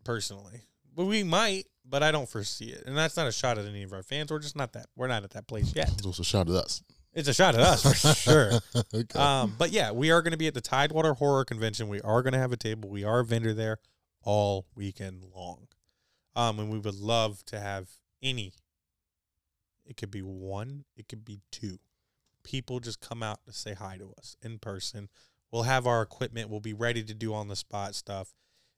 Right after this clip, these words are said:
Speaker 1: And I'm very excited about it because I think ultimately when you meet us, you realize that we are two genuine people. We do give a shit about horror.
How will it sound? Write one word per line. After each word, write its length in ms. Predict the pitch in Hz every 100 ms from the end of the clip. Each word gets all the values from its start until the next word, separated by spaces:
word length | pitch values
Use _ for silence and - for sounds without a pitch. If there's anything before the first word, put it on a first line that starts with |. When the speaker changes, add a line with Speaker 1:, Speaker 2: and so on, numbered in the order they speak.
| -
Speaker 1:
And 260 | 117 113 107
I'm 200 | 113 113
very 280 | 117 127 131
excited 420 | - 139 147 127
about 200 | 113 104
it 60 | 101
because 200 | 101 113
I 80 | 110
think 260 | - 110 -
ultimately 400 | 113 - 113 107
when 140 | 107
you 80 | 104
meet 240 | 101 107 107
us, 260 | 98 -
you 80 | 107
realize 440 | 101 104 98 95 95
that 160 | 104
we 140 | 107 104
are 100 | 101
two 160 | 113
genuine 460 | 107 107 107 113 127
people. 400 | 117 107 117 120 - _ _ _
We 100 | 113
do 200 | 107 110
give 180 | 104 110
a 60 | 107
shit 180 | - 113
about 260 | 113 113
horror. 380 | - 113 117 127